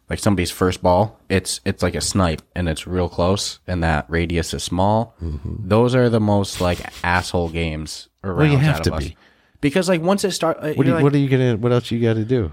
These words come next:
Speaker 1: you got three balls left, I know, and you've already got radius that small. I got four balls.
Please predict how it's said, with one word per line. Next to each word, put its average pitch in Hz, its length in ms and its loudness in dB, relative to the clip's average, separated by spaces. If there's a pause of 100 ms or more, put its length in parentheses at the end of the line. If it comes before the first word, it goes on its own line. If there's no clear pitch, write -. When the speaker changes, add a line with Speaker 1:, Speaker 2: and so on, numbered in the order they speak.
Speaker 1:
you 139 140 -4
got 160 220 0
three 160 220 0
balls 151 320 2
left, 139 240 0
I 120 80 0
know, 127 260 2
and 110 80 0
you've 107 160 0
already 113 220 2
got 107 160 2
radius 95 440 0
that 95 200 0
small. 92 400 0
I 120 160 2
got 131 220 0
four 117 200 0
balls. 87 600 -4